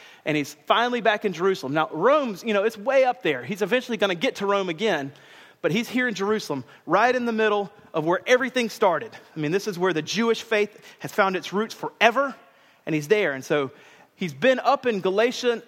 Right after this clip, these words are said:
I mean, you know, Galatia, Asia, all these places. He's been up in, in Gentile land.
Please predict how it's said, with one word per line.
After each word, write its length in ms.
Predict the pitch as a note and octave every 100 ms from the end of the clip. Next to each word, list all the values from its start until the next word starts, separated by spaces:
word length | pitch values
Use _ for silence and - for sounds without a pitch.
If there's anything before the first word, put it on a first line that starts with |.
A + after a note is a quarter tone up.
| G3
I 60 | F3
mean, 160 | F3+ - - - _
you 120 | G3 F3
know, 100 | D3
Galatia, 420 | F3+ G#3+ G#3 G#3+
Asia, 240 | F#3+ F#3+
all 120 | F3+ G#3+
these 120 | G#3
places. 320 | G#3+ G3+ D#3+
He's 60 | D3+
been 140 | A#3
up 160 | A3+ G#3
in, 180 | F3 - - -
in 160 | E3+
Gentile 680 | C#3 G#3 B3+ - F#3+ D#3 C#3+
land. 480 | C#3 C#3 C#3 C#3+